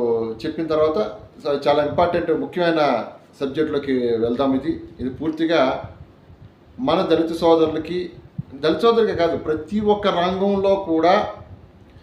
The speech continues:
ఒక సినిమా రంగం కావచ్చు, రాజకీయ రంగం రా-, కావచ్చు, ఇంకొకటి కావచ్చు, ఇంకొకటి కావచ్చు, స్పోర్ట్స్ కావచ్చు, ఎక్కడైనా కూడా మనం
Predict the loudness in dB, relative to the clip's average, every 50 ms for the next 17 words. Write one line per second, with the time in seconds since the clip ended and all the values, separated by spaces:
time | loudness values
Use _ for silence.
0 | -20 -20 -18 -16 -10 -6 -4 -4 -4 -4 -4 -4 -2 2 4 4 4 4 2 2
1 | 0 0 2 2 4 4 4 2 0 -2 0 2 2 2 4 4 4 4 4 4
2 | 2 0 0 2 2 2 2 2 2 4 4 4 4 4 2 2 0 0 2 2
3 | 2 2 2 0 0 -2 -4 -8 -6 -2 -2 -2 -2 -2 -4 -2 -2 -2 0 0
4 | 0 2 2 2 2 2 0 -4 -6 -6 -4 -2 -2 0 0 -2 -4 -4 -4 -2
5 | 0 2 2 0 -2 -6 -10 -10 -8 -4 -2 -2 -2 -2 -6 -4 -4 -2 -2 -2
6 | -4 -6 -6 -4 -4 -4 -4 -4 -2 0 2 2 2 0 0 -2 -2 -2 0 2
7 | 2 2 2 0 -2 -4 -8 -12 -16 -20 -20 -20 -20 -20 -20 -14 -12 -10 -4 0
8 | 2 2 4 2 2 0 2